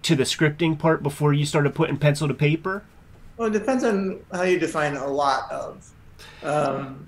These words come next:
Speaker 1: Say
Speaker 2: you know,
Speaker 1: several,
Speaker 2: the
Speaker 1: several passes of, of, of draft.
Speaker 2: Yeah.
Speaker 1: Would that
Speaker 2: Um,
Speaker 1: happen?
Speaker 2: I, I honestly can't really remember exactly, but my,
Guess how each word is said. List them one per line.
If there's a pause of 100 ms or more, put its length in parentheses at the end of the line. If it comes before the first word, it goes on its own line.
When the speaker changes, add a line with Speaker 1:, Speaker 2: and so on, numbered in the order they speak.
Speaker 1:
Say
Speaker 2:
you
know,
Speaker 1:
several,
Speaker 2:
the
Speaker 1:
several
passes
of,
of,
of
draft. (440)
Speaker 2:
Yeah.
Speaker 1:
Would
that
Speaker 2:
Um,
Speaker 1:
happen? (1500)
Speaker 2:
I, (1500)
I (100)
honestly
can't (200)
really
remember (140)
exactly, (480)
but
my,